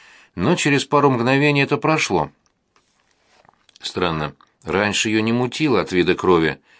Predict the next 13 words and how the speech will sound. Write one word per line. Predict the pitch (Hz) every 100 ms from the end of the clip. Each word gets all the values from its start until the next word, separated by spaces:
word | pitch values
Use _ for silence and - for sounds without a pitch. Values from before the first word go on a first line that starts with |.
| _ _ _
Такая | - 80 101 90
проблема | 92 95 104 113
была | 90 95 95
только | 110 95 117
у | 135
Бекки. | 120 90 - 73 - _ _ _ _ _
И | 82 82
тогда | 85 101 90
Терри | 101 92
брала | 82 90 92
её | 92 87
за | 87 110 123
руку, | 113 113 107